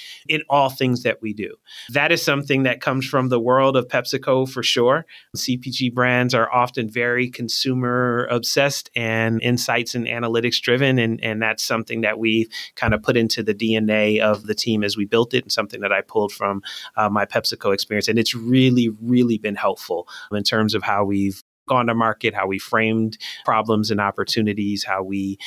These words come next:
literally deploy our resources against things that are proven drivers of consideration, proven drivers of growth.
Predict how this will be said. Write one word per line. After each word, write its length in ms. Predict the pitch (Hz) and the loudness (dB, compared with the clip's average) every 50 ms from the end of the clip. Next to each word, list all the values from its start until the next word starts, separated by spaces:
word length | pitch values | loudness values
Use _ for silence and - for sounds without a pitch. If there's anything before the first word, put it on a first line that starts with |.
| - - - | -16 -8 0
literally 600 | 127 135 139 131 123 120 117 107 110 110 107 107 | 4 4 4 6 4 4 4 2 2 0 0 0
deploy 360 | 107 107 - - 127 113 113 | -2 -4 -4 -2 0 2 4
our 140 | 110 107 104 | 4 2 2
resources 580 | 104 110 107 107 - - 113 107 - - - 110 | 2 0 0 0 2 0 0 0 0 -2 -4 -6
against 360 | 98 - 104 95 - - - | -6 -6 -6 -4 -4 -4 -4
things 260 | 107 101 101 101 101 | -2 -4 -2 -4 -4
that 160 | 104 98 98 | -4 -2 -2
are 240 | 98 98 95 95 - - _ _ _ _ _ | -2 0 0 -2 -4 -6 _ _ _ _ _
proven 520 | - - 143 143 123 123 113 107 104 104 | -2 2 4 4 4 4 2 0 0 -2
drivers 480 | 98 - 110 101 101 98 98 104 98 104 | 0 0 2 2 2 0 -2 -4 -4 -4
of 140 | 95 - - | -6 -6 -8
consideration, 720 | 104 95 - - 110 107 104 98 98 98 - - 98 92 | -8 -8 -6 -4 -4 -4 -2 -2 0 0 0 -2 -4 -6
proven 340 | - - 107 101 101 104 98 | -6 -6 -6 -6 -4 -6 -6
drivers 520 | 95 107 98 95 95 92 95 95 92 - 98 | -4 -2 0 0 0 -2 -4 -6 -4 -4 -4
of 200 | 92 92 - - | -4 -6 -8 -10
growth. 420 | - 101 98 90 85 - - - | -6 -4 -4 -4 -4 -6 -10 -18